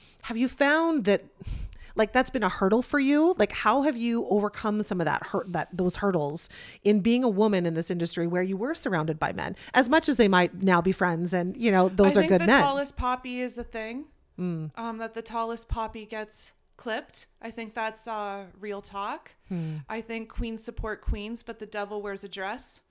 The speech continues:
Speaker 1: Mm-hmm.
Speaker 2: Um, in my experience, if anyone's going to try to tear you down off of your leadership pe-,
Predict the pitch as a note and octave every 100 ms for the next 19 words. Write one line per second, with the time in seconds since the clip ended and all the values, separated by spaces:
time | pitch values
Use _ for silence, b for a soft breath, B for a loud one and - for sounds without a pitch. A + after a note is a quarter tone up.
0 | - E3+ D#3+ C#3+ G#3 G3+ G3 G3 A3+ A3
1 | G#3+ G#3+ G#3+ - A3+ G#3+ A3 A3 A3 A3
2 | G#3+ G#3 G#3 G#3 G#3 G#3 G3+ G#3 - G3+
3 | G3+ G3+ G3+ G#3+ G3+ G3+ G3+ - G#3 G3+
4 | G3+ G#3 G3 G#3 F#3+ G#3+ A3 G3+ G3+ G3+
5 | G3+ G3 F#3+ G3+ G#3 G3 G3